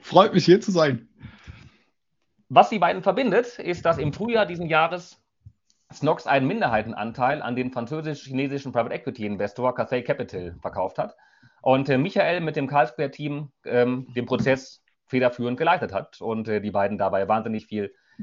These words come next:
Speaker 2: erlebt haben. Und, ähm, ja, so möchte ich mit beiden jetzt darüber sprechen,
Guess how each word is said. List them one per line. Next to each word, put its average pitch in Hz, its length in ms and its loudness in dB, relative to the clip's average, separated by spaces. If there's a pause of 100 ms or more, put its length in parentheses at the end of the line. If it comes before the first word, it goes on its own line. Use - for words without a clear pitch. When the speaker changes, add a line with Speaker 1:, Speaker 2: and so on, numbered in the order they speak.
Speaker 2:
erlebt 233 260 -2
haben. 87 440 0
Und, 117 300 -4
ähm, 113 300 -4 (400)
ja, 165 180 8
so 143 100 0
möchte 160 220 -4
ich 165 60 -8
mit 156 140 -6
beiden 165 260 4
jetzt 156 240 -2
darüber 135 260 0
sprechen, 151 460 -6